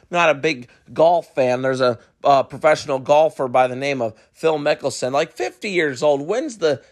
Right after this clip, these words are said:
tournament this weekend. It was phenomenal, uh, to watch. Uh, so that, though,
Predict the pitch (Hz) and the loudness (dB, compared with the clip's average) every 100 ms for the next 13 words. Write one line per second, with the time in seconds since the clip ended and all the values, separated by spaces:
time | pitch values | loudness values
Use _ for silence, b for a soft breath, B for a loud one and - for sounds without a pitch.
0 | b - 180 170 131 117 127 123 147 135 | b -4 -2 -2 -2 -4 -6 -8 -6 -4
1 | 170 190 220 - - 180 156 165 175 156 | -4 -4 -6 -6 -10 -8 -4 -2 -2 -4
2 | 120 104 95 b b b 135 131 120 - | -4 -2 -2 b b b 2 4 2 0
3 | - 123 131 151 117 - - b b b | -6 0 2 2 0 -6 -16 b b b
4 | 156 156 - - 185 175 - 147 220 311 | 2 2 -2 0 2 2 0 -2 0 0
5 | - - 117 101 120 | -4 -2 0 0 -4